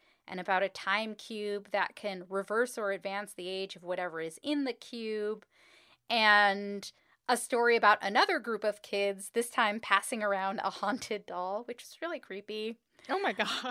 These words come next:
Speaker 1: Yeah, it was a really creepy one. It, it, it, she did a good job of creeping me out. <laughs> But I think, uh, the wonderful thing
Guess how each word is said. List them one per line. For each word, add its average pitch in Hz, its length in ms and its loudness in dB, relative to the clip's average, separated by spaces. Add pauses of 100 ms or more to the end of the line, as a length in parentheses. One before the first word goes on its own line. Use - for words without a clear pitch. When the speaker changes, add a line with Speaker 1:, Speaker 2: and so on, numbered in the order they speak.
(100)
Speaker 1:
Yeah, 190 320 10
it 349 40 -6
was 508 380 12
a 494 220 10
really 339 180 8
creepy 285 420 2
one. 233 220 6
It, - 20 4
it, 233 380 4 (180)
it, 240 240 -6
she 294 180 -2
did 302 160 10
a 277 60 6
good 240 200 8
job 202 440 8 (160)
of 196 380 0 (420)
creeping 196 340 -6
me 185 100 -6
out. - 260 0 (560)
<laughs> 370 280 4 (1600)
But 262 380 8
I 302 100 12
think, 494 180 8 (100)
uh, 233 240 6
the 277 160 8
wonderful 311 440 8
thing 262 440 2